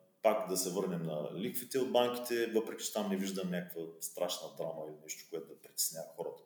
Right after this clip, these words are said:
толкова. А, и така. Важно е те да гледат собствените си доходи и оттам много-много да не слушат такива, а, в кавички експерти като мен, които се изказват наляво и надясно. А да се взимат решения на база,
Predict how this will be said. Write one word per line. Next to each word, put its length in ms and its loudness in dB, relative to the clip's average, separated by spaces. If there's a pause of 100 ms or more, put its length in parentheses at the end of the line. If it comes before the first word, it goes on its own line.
толкова. 420 -4 (920)
А, 120 -8
и 120 -6
така. 180 -8 (140)
Важно 240 10
е 80 4
те 120 8
да 60 10
гледат 300 8
собствените 420 2
си 160 0
доходи 600 2
и 100 -2
оттам 280 4
много-много 460 4
да 100 6
не 80 4
слушат 380 0
такива, 440 6 (380)
а, 60 2 (720)
в 20 -20
кавички 540 2
експерти 600 4
като 200 -6
мен, 260 0
които 160 -2
се 100 0
изказват 520 -2
наляво 260 0
и 160 -6
надясно. 360 -10 (440)
А 60 2
да 100 2
се 120 6
взимат 340 4
решения 380 4
на 80 4
база, 480 6